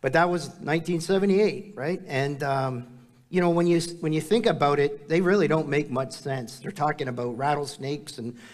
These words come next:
cobra neckties and chimneys and graveyard mines. It's just not your real Christian value kind of song. But the question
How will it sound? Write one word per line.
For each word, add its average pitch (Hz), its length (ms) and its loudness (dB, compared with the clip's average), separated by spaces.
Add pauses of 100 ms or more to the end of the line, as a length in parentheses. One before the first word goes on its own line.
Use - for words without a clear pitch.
(200)
cobra 156 640 2
neckties 151 720 0
and 123 240 -6 (400)
chimneys 165 680 2
and 123 460 -8
graveyard 151 540 2
mines. 143 600 0 (560)
It's - 240 -10
just 240 320 -6 (400)
not 202 280 -2
your 170 120 2
real 190 260 4
Christian 170 500 -4
value 139 400 0
kind 131 260 -8
of 110 160 -8
song. 135 680 -2 (760)
But - 180 0
the 175 80 0
question 143 880 -2